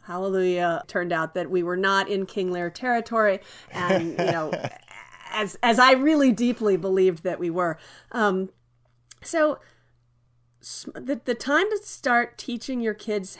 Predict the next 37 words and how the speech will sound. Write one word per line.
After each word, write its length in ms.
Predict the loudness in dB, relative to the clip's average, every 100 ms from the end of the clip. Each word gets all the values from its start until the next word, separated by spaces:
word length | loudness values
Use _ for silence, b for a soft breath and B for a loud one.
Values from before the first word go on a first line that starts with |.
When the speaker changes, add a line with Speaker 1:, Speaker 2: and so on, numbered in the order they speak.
| -6
Speaker 1:
how 280 | -2 0
to 100 | 0
sort 220 | 0 -2 -4
of 100 | -6 b b -6
resolve 520 | -4 -2 2 2 2
their 240 | 0 -2
own 520 | -2 -2 0 0 -2 -6
sibling 440 | -8 -4 -2 -2
differences 600 | -4 -6 -8 -8 -10 -10 -6
is, 520 | -4 -4 -8 -12 -18 _
w-, 240 | -8 -8 -4
well, 320 | -2 -2 -4 -10
is 240 | -12 -8
now. 340 | -6 -6 -8 -12 B B B
Um, 240 | -6 -6 -6
<laughs> 60 | -4
if 220 | -4 2
your 80 | 2
kids 340 | 6 4 4
are 80 | 2
small, 560 | 2 2 6 6 4 2
Speaker 2:
Was 300 | -2 -2 -6
Speaker 1:
that, 360 | 0 6 6 4
Speaker 2:
yesterday, 260 | -4 -10 -6
Speaker 1:
y-, 60 |
Speaker 2:
yeah. 60 | -6
Speaker 1:
well, 320 | 4 6 8
yeah, 300 | 6 4 0 -2
if 120 | -2
your 120 | -2
kids 240 | -2 -4
are 80 | -4
small, 360 | -4 -4 -4 -6 B B
then 320 | -2 -2 0
that 260 | 0 2 0
would 160 | -2
be, 320 | 2 2 0